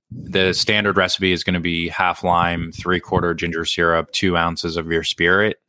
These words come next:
and you're gonna do, like, a quick shake on that and then top it with soda, and then you have your, you know, your ginger beer,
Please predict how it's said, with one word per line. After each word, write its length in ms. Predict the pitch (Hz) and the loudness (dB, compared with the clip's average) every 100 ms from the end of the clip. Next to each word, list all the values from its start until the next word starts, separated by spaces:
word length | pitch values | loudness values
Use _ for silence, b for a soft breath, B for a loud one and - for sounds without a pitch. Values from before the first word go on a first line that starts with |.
| - | -8
and 160 | 87 | -6
you're 140 | 82 82 | -4 -2
gonna 260 | 82 82 | -2 -2
do, 280 | 82 - 85 | -2 -2 -2
like, 200 | 82 82 | -2 -2
a 80 | 90 | -4
quick 300 | - 85 - | -2 -4 -2
shake 300 | - 85 82 | 0 0 0
on 120 | 85 | 0
that 240 | 82 82 82 | 0 0 0
and 100 | 82 | -2
then 120 | 80 | -2
top 280 | 85 80 85 | 0 0 0
it 80 | |
with 140 | 82 82 | -4 -4
soda, 540 | - 82 87 101 110 - | 0 2 2 0 -2 -6
and 140 | 87 | -6
then 120 | 82 | -4
you 120 | 80 82 | -4 -2
have 320 | 82 80 78 | 0 0 0
your, 360 | 80 78 78 - _ _ _ _ | -4 -4 -8 -12 _ _ _ _
you 120 | 87 | 0
know, 140 | 76 71 - _ _ | 0 -4 -10 _ _
your 260 | 87 76 - _ | -2 -2 -6 _
ginger 320 | - 85 78 | 0 2 2
beer, 320 | 76 78 82 | 0 -2 -4